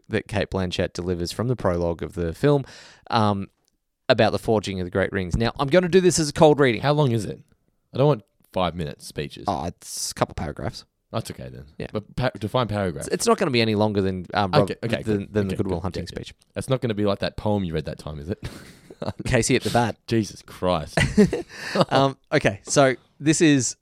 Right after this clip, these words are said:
Speaker 1: a cold read. I'm gonna just try to do my own interpretation as best I can. It began with the forging of the great rings. Three were given to the elves, immortal, wisest, and fairest of all beings.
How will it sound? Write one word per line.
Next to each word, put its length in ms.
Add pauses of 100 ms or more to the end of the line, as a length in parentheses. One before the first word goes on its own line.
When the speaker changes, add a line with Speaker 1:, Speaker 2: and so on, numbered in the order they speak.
(100)
Speaker 1:
a 60
cold 260
read. 260
I'm 200
gonna 260
just 180
try 220
to 40
do 160
my 200
own 160
interpretation 640
as 80
best 240
I 60
can. 200 (640)
It 60
began 360
with 120
the 80
forging 420
of 80
the 60
great 280
rings. 400 (240)
Three 420
were 120
given 300
to 100
the 160
elves, 500
immortal, 580
wisest, 540
and 160
fairest 400
of 80
all 200
beings. 480